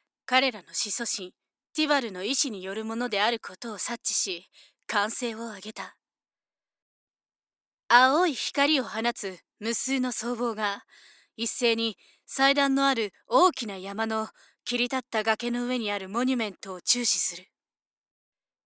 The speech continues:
そこには、大昔に飽くなき覇権を追求するギャラクシーレギオンの中央政治に失望し、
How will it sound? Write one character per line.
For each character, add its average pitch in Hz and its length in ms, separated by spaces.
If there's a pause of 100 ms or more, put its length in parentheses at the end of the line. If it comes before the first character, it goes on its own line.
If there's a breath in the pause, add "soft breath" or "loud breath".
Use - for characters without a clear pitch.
(160)
そ - 220
こ 247 100
に 233 140
は、 175 240 (480 loud breath)
大 214 240
昔 214 380
に 165 240 (440 soft breath)
飽 214 140
く 269 160
な 269 160
き 202 140
覇 - 240
権 247 240
を 247 80
追 247 240
求 247 180
す 240 160
る 233 200 (280 loud breath)
ギ 226 80
ャ 254 60
ラ 294 120
ク - 60
シ 302 220
ー - 20
レ 302 140
ギ 262 100
オ 214 80
ン 196 60
の 185 100
中 262 320
央 277 120
政 254 300
治 196 80
に 165 120
失 - 240
望 202 120
し、 185 320